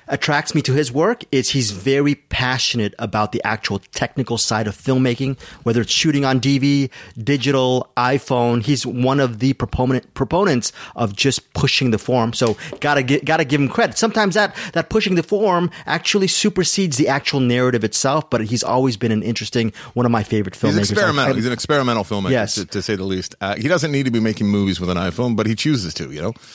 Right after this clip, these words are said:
Speaker 2: Uh,
Speaker 1: Yep.
Speaker 2: and he, this is something else that I found interesting as far as his style goes is, uh, if you're, like, a day player or, you know, you got, like, a cameo, you, you're not, like, a, a mainstay on the movie set, uh, whatever movie he's making, he doesn't give one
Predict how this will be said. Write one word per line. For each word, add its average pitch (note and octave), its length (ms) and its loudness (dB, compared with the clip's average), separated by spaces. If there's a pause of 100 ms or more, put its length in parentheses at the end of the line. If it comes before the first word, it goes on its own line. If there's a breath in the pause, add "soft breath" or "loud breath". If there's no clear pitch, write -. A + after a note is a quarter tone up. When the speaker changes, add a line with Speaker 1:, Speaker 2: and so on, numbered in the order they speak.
(360 loud breath)
Speaker 2:
Uh, F#2 420 -2
Speaker 1:
Yep. C3+ 240 -2 (380)
Speaker 2:
and C#3+ 180 0
he, C3 80 -4
this C#3+ 200 -2
is C#3 80 -4
something C3 220 0
else C#3 180 -2
that B2+ 80 2
I A2 40 0
found G2 220 -2
interesting F#2+ 320 -6
as F2+ 260 -6
far G#2 160 -4
as F#2 80 -6
his E2 140 -10
style A2+ 300 0
goes E2+ 260 -6
is, E2 180 -8
uh, F#2 240 -2
if G2+ 240 -4
you're, D3 140 0
like, D#3+ 140 0
a A2 40 0
day G#2+ 240 0
player A#2+ 420 0
or, E2 80 -2
you F#2 120 -2
know, F2+ 160 -2
you F2+ 160 -4
got, G2+ 100 0
like, F#2 160 -4
a - 40 -14
cameo, A2 580 0
you, F#2 160 0
you're F#2+ 220 -2
not, F#2+ 180 -2
like, F#2 140 -4
a, F#2+ 120 0
a F2+ 80 -4
mainstay G2 600 0
on F#2+ 240 -2
the F#2 60 0
movie G2 260 0
set, A#2 340 -2
uh, F2 240 -2
whatever F#2 320 -2
movie F#2+ 200 0
he's F2 120 0
making, G2+ 300 -2 (720)
he C#3+ 220 0
doesn't C3+ 400 0
give C3 420 0
one A2 420 0